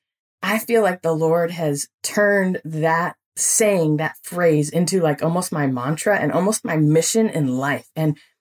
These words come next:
let me explain. You know, I believe, honestly, the darkest moments of our lives, the hardest things that we've walked through can literally be holy ground and be like manure, right? Like, what is manure used for? It's used to fertilize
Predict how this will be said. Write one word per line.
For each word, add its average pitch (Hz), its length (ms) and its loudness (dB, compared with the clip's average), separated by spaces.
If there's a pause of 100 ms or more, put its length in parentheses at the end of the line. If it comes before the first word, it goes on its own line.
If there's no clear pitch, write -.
(120)
let 185 140 0
me 185 100 2
explain. 143 460 -2 (340)
You 226 120 2
know, 165 320 2 (100)
I 196 140 0
believe, 185 580 0
honestly, 170 460 0
the 151 120 0
darkest 175 520 0
moments 156 340 2
of 139 100 -2
our 135 160 0
lives, 127 320 -6
the 147 80 -6
hardest 208 540 0
things 185 220 0
that 160 120 -2
we've 151 180 0
walked 131 260 -6
through 127 160 -2
can 175 300 -2
literally 190 440 2
be 147 340 0 (340)
holy 156 280 0
ground 135 380 -2
and 151 140 0
be 165 160 -2
like 151 300 -2
manure, 151 720 2
right? 160 300 0
Like, 156 140 -2
what 165 160 2
is 175 120 -2
manure 170 340 0
used 156 340 -2
for? 127 240 -6 (300)
It's - 200 -4
used 311 200 0
to 320 80 -2
fertilize 269 840 4